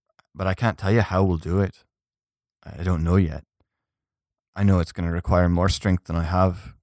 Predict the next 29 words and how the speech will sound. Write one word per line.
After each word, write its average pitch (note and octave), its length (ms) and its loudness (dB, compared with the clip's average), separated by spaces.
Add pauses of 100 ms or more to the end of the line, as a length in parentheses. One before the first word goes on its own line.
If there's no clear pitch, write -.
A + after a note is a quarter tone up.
than, E2+ 300 -2
than D#2+ 140 -8
I E2+ 200 0
or E2 220 -4
any G2 120 -2
of F#2 60 2
my F2 120 2
companions F2 520 0
have G2+ 180 0
right E2+ 180 0
now. D2 320 -10 (640)
And F2 120 -4
so, D#2+ 380 -4 (800)
at D#2+ 160 -4
the D2+ 80 -12
moment, F#2+ 600 0 (800)
the - 80 -16
best - 300 -2
way F2 160 2
I E2 100 0
can E2+ 120 -8
help, F2+ 380 0 (680)
the - 60 -16
best F2 200 0
way E2+ 80 2
I D#2+ 100 0
can F2 120 -12
prepare, - 580 0 (680)
is D#2+ 520 -8